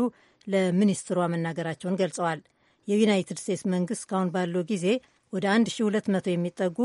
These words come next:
ከአምስት ዕድሜ፣ ከአምስት ዓመት ዕድሜ በላይ የሆኑ ልጆች ከወላጆቻቸው ጋር ተገናኝተዋል ይላል። ይሁንና ገና መገናኘት ያለባቸው ልጆች ቁጥር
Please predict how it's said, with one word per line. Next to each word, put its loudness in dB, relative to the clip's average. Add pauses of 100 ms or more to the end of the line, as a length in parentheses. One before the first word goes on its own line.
(440)
ከአምስት 2 (300)
ዕድሜ፣ 0
ከአምስት -2
ዓመት 0
ዕድሜ 0 (400)
በላይ 2
የሆኑ -2
ልጆች 2 (420)
ከወላጆቻቸው 2
ጋር -2
ተገናኝተዋል -2
ይላል። -2 (420)
ይሁንና 4 (420)
ገና 0 (320)
መገናኘት 0
ያለባቸው -4
ልጆች -4
ቁጥር -2